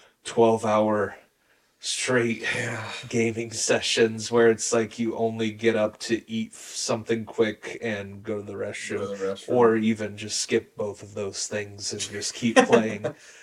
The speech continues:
Speaker 1: But, uh,
Speaker 2: "Mom, you need to, you need to empty my pee bag!"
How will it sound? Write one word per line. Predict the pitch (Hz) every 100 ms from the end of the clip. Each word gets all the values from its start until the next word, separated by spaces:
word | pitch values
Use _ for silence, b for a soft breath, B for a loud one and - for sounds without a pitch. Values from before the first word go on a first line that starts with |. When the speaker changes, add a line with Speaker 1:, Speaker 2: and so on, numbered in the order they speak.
| b b 117
Speaker 1:
But, | 110 107 _ -
uh, | 104 98 101 _ _ _ _ _ -
Speaker 2:
"Mom, | 403 453 453 440 440 427 415 - - _
you | 381
need | 466 427
to, | 415 - -
you | 311
need | 453 453
to | -
empty | 480 480 466
my | 453 427
pee | 427 440 -
bag!" | 453 415 - - - -